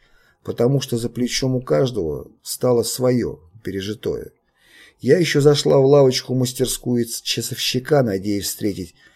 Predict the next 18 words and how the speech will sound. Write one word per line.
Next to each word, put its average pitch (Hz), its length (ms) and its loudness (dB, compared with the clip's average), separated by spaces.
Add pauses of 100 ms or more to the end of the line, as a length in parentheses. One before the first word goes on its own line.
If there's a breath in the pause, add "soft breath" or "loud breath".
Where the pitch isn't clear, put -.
(240 soft breath)
всезнающего 104 720 -2
сторожила. 92 760 -2 (680)
Прозвенел 143 560 4
колокольчик 131 680 4
двери, 117 540 2
извещая 110 600 2
о - 20 -6
появлении 101 540 -2
клиента. 92 720 -8 (600 soft breath)
Из-за 123 220 0
перегородки 147 640 4
вышел 123 400 0
в 107 80 -4
длинном, 113 640 -2
до 104 120 -4
щиколоток 107 600 -4
белом 104 320 0
халате, 101 640 -2